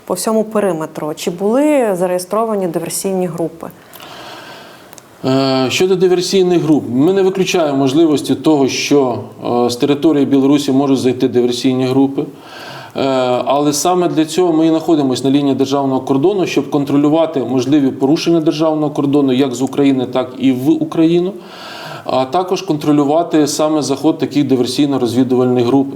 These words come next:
Speaker 2: з метою, тією самою метою проведення, можливо, якихось дестабілізаційних ситуацій на лінії державного кордону.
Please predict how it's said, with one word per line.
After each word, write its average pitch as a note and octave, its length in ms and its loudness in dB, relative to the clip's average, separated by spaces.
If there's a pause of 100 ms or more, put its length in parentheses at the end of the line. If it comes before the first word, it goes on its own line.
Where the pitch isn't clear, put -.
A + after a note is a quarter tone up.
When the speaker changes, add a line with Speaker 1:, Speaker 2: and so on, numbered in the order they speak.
(100)
Speaker 2:
з A2 120 -6
метою, C#3 500 2
тією C#3+ 260 0
самою D3+ 320 -2
метою C#3 400 2
проведення, C3 500 -2
можливо, B2 340 2
якихось C#3 280 0 (220)
дестабілізаційних C#3 1000 0
ситуацій C#3+ 520 -2
на B2 100 -2
лінії B2 240 0
державного A#2 420 -2
кордону. A#2 360 -4